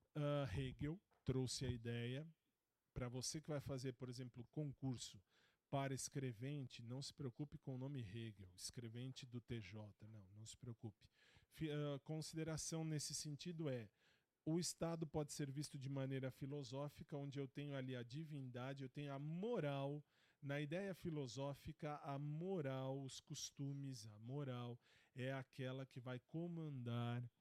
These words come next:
ah, o Estado. O Estado só existe porque as pessoas acreditam numa manifestação de divin-, de divindade,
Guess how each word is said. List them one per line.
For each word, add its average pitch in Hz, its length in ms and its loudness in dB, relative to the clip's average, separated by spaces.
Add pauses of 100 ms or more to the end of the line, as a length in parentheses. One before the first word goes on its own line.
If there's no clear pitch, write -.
(460)
ah, 123 720 0
o 139 120 2
Estado. 117 640 2
O 117 40 -2
Estado 147 420 2
só 151 240 2
existe 143 560 4
porque 139 300 2
as 127 140 0
pessoas 139 800 2
acreditam 135 680 2
numa 135 240 4
manifestação 120 840 2
de 117 160 2
divin-, 120 680 2
de 117 160 4 (100)
divindade, 123 1300 4